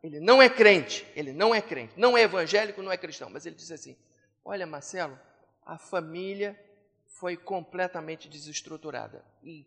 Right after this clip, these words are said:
por causa disso, o que a gente vê são uns jovens que só, só olham pro seu próprio umbri-, umbigo e só querem saber dos seus direitos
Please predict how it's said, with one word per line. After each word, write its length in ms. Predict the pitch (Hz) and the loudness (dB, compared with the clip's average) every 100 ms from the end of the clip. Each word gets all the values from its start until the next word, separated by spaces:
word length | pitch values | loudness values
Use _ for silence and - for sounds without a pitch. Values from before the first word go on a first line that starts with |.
| _ | _
por 180 | 175 170 | -20 -10
causa 300 | 196 185 151 | -8 -6 -10
disso, 320 | 156 190 - - | -14 -18 -18 -18
o 80 | |
que 120 | 165 156 | -14 -12
a 40 | |
gente 300 | 160 175 156 | -12 -14 -16
vê 440 | 127 175 185 127 - - - | -8 -6 -6 -8 -18 -20 -10
são 360 | - 190 196 - | -6 -6 -8 -10
uns 240 | 208 175 | -10 -8
jovens 760 | - 160 202 226 226 240 - - _ _ _ | -4 2 2 2 -2 -8 -10 -16 _ _ _
que 240 | 202 226 | -14 -14
só, 720 | 214 - 208 190 - _ _ _ | -10 -8 -6 -6 -10 _ _ _
só 300 | - - 190 | -6 -2 0
olham 440 | 160 185 226 226 | 2 2 2 0
pro 160 | - 196 | -6 -8
seu 180 | - 175 | -6 -6
próprio 420 | 190 190 180 170 | -4 -4 -4 -12
umbri-, 400 | 147 165 208 - | -12 -10 -10 -8
umbigo 680 | 190 160 165 226 220 226 254 - - - | -10 -8 -6 -6 -6 -8 -12 -16 -20 -12
e 100 | 208 | -4
só 200 | 233 196 | -2 -2
querem 360 | 220 220 226 | 0 0 0
saber 420 | 202 208 160 190 | -2 -2 2 0
dos 180 | 185 175 | 0 -8
seus 240 | - 190 160 | -8 -8 -10
direitos 680 | 175 151 175 185 - 185 | -12 -8 -8 -8 -12 -20